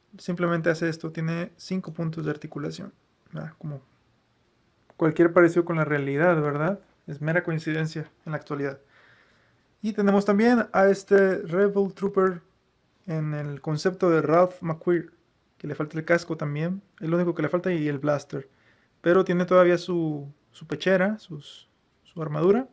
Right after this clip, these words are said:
y esta parte. Y pues, ¿qué les puedo decir? Está muy bien articulada, obviamente porque es del treinta aniversario, estas figuras de Ralph McQuarrie conceptuales que se cotizan mucho.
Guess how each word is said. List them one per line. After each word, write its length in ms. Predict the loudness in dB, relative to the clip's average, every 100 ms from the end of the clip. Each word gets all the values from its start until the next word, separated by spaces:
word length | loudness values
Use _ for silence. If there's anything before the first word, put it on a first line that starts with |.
| _
y 300 | -8 -6 -6
esta 180 | -6 -6
parte. 340 | -6 -6 -12 -12 _ _ _ _ _ _ _ _ -6
Y 220 | -2 0
pues, 320 | 4 4 4 _ -20 -6
¿qué 80 | -2
les 120 | 2
puedo 120 | 2
decir? 160 | 4 2
Está 160 | 2
muy 100 | 0
bien 140 | 2 0
articulada, 760 | -2 -6 -6 0 0 0 -4 -10 _ -10
obviamente 320 | -4 -4 -4
porque 220 | -8 -8
es 100 | -6
del 360 | -6 -8 -10 -14 _
treinta 260 | -2 0 2
aniversario, 480 | 0 -2 0 2 2
estas 220 | -2 -4
figuras 320 | -2 0 0
de 100 | -2
Ralph 380 | 0 0 0 -4
McQuarrie 420 | -10 -4 -2 -2 -8 _ _ _ _ _ _ _ -6
conceptuales 760 | -4 -4 -6 2 2 2 -2
que 320 | -8 -12 -12 -14
se 120 | -18
cotizan 380 | -10 -4 -2 0
mucho. 400 | 2 0 -2 -4